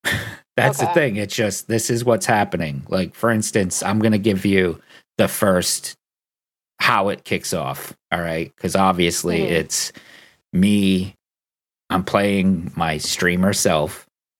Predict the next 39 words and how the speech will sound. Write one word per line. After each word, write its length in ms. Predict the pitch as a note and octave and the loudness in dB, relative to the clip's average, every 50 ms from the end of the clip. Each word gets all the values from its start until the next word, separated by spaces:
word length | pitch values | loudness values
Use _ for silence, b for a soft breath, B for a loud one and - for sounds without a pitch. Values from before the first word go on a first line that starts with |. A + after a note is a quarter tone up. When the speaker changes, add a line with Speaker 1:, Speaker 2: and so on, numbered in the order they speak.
| _ _ _ - | _ _ _ -8
Speaker 1:
And 220 | F2 F2+ E2+ F2+ | -6 -2 2 2
this 160 | G2+ A2+ - - | 2 4 4 2
is 100 | G#2+ - | 0 2
basically 580 | - D#3 D3 D3 C#3 - D3 C#3 C3+ B2 A2+ | 2 0 0 0 0 -2 0 2 2 2 4
also, 360 | F#2+ G#2+ G#2+ A2+ - - G2 | 4 4 4 2 2 2 2
this 180 | F#2 G2+ F#2+ - | 2 2 2 2
is 140 | G#2+ F#2 F#2 | 0 0 0
based 400 | - A2+ G#2+ A2 G#2 - - - | 0 0 0 2 0 0 0 0
within 380 | A2 F#2+ - G#2+ G2 G2 G2 | 0 0 2 2 4 4 4
the 100 | F#2+ F2+ | 4 2
State 340 | F2 - - - F2 F2 E2+ | 2 0 -2 -2 -2 0 0
of 140 | F2 E2 - | -2 -2 -2
Survival 600 | - F#2 E2 D2 D#2+ D#2 D#2 D#2 D2+ D2+ D2+ D2 | 0 -2 0 0 0 0 2 2 0 0 -2 -4
universe. 640 | C#2+ D#2 D#2+ D#2 C#2+ C#2 C#2 C#2 C2+ B1+ - - - | -4 -4 -6 -6 -6 -6 -4 -4 -4 -4 -4 -6 -8
It's 220 | C2+ C2+ - - | -6 -6 -4 -2
like 140 | E2 D#2+ - | -2 -2 -2
a 80 | - - _ _ _ - | -4 -6 _ _ _ -6
side 320 | - - F#2 E2+ E2+ D#2+ - | -2 0 0 0 0 -2 -2
project 440 | - E2 D#2 D#2 D2 D2+ C#2+ - - | 0 0 0 2 0 -2 -2 -2 -2
I'm 140 | D2+ C#2+ | -2 -2
working 300 | D2 D2+ D2 D2 - D2+ | -2 -2 -2 -2 -4 -2
on 280 | D2 D2 D2 D2 C#2+ D2 - B B B B B B B B B B B _ _ | -2 -2 -2 -2 -4 -6 -10 B B B B B B B B B B B _ _
that 100 | - F2 | 0 0
I 80 | E2 D#2 | 2 0
could 160 | - - E2 | 0 -2 0
just 160 | D#2+ E2 D#2 | 2 2 4
share 260 | - - F2 D#2+ D2 C2 | 4 4 4 4 2 2
with 180 | C#2 - - C#2 | -2 -4 -4 -4
my 100 | C#2 C2+ | -4 -2
stream 520 | - - - - D2 C2+ C2 C2 E2+ - _ _ _ - | -2 -2 -2 -2 -2 -4 -4 -6 -8 -10 _ _ _ -8
one 240 | - - C2+ C2 | -6 -6 -6 -6
day 240 | B1 C2 B1 B1 - - _ _ _ _ _ _ _ _ _ _ _ _ _ _ _ _ _ _ | -6 -8 -8 -8 -10 -12 _ _ _ _ _ _ _ _ _ _ _ _ _ _ _ _ _ _
and 180 | - D#2+ D#2 C#3 - _ _ _ _ _ _ _ _ _ _ | -4 -4 -4 -4 -6 _ _ _ _ _ _ _ _ _ _
see 180 | - - G#2 F2 | -2 0 0 0
what 140 | D#2+ D2+ D2 | 0 0 -2
happens 400 | D#2+ D2 C#2 - C#2+ C#2 C2+ C#2 | -2 -2 -4 -4 -6 -8 -8 -8
with 240 | C#2 C2 - - | -8 -10 -8 -8
it. 160 | A#1+ G#1 - - _ _ _ B B B B B B B B B B B _ _ _ - | -10 -10 -10 -12 _ _ _ B B B B B B B B B B B _ _ _ 0
But, 360 | C#3+ B2 G2+ D#2+ C#2+ - | 0 0 0 -2 -6 -8